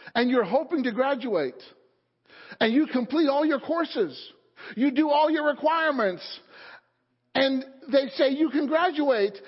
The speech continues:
and you walk the aisle and you get your diploma, do you have to hope to graduate anymore? No, 'cause it happened, so you don't have to hope for it anymore, right? We hope for what we don't see,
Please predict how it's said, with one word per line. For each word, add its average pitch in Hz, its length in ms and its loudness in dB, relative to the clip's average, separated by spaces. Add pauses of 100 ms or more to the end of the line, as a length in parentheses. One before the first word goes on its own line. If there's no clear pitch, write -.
(220)
and 285 200 2
you 285 100 2
walk 330 320 0
the 311 140 0
aisle 302 420 2 (180)
and 285 140 2
you 277 100 2
get 330 160 0
your 294 120 -6
diploma, 285 580 0
do 196 80 0
you 294 80 4
have 285 140 -2
to - 80 -6
hope 208 220 -2
to 339 80 -4
graduate 262 380 0
anymore? 349 400 -4 (220)
No, 440 280 0 (180)
'cause 330 160 0
it 381 100 2
happened, 330 540 -2 (260)
so 262 80 -2
you 262 80 2
don't 285 100 2
have 269 120 0
to 262 60 -6
hope 285 200 -2
for 247 160 0
it 190 40 2
anymore, 147 520 -4 (400)
right? 247 340 0 (800)
We 226 120 4
hope 330 320 0
for 320 120 0
what 277 220 0
we 247 140 0
don't 311 340 -2
see, 196 520 0